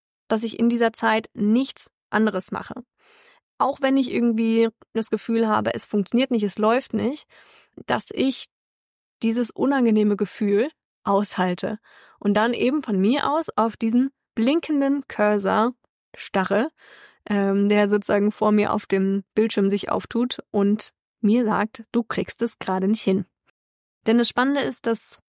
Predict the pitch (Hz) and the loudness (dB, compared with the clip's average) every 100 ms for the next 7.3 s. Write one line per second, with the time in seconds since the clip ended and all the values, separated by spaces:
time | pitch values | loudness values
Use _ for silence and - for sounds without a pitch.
0 | _ - 220 220 220 214 220 220 214 233 | _ -4 2 4 4 4 2 -2 0 0
1 | 233 214 240 220 202 214 240 247 220 - | 2 2 2 2 0 0 -2 -4 -8 -8
2 | 220 208 208 214 240 - 240 233 214 220 | -6 -2 2 2 0 0 -2 -2 -2 0
3 | 220 220 - 220 214 214 - 208 214 - | 0 0 2 2 2 0 -6 -8 -10 -2
4 | 220 233 220 202 214 202 196 208 - 202 | 2 2 2 2 0 0 -2 -4 -4 -2
5 | 196 196 196 _ _ _ _ _ - 214 | 0 0 -4 _ _ _ _ _ 0 2
6 | 247 240 - 233 226 - - 202 202 196 | 4 2 2 2 2 -2 -6 0 2 2
7 | 196 - | 0 -4